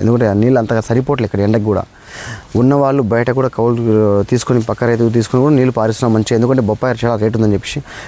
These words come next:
మీరు అడిగిన క్వశ్చన్ ఏంటంటే రంజాన్కి అయిపోయిన తర్వాత రేటు ఎలా ఉండబోతుంది అన్నారు మీరు. రంజాన్కి బొప్పాయికి సంబంధమే లేదు. ఫస్ట్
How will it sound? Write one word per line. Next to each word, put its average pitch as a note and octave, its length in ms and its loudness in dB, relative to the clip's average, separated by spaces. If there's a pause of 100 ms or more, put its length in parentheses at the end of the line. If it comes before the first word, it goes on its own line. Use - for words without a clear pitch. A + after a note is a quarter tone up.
(120)
మీరు B2 120 2
అడిగిన D3 200 2
క్వశ్చన్ C#3 320 0
ఏంటంటే B2 300 2
రంజాన్కి C#3 960 0
అయిపోయిన C3+ 380 0
తర్వాత B2 360 -2
రేటు C3 260 0
ఎలా B2+ 140 2
ఉండబోతుంది A2+ 460 0
అన్నారు G#2 180 0
మీరు. A2 180 -6 (540)
రంజాన్కి C3+ 540 0
బొప్పాయికి A#2 440 -2
సంబంధమే G#2+ 460 2
లేదు. F#2 260 -2 (440)
ఫస్ట్ G#2+ 240 -4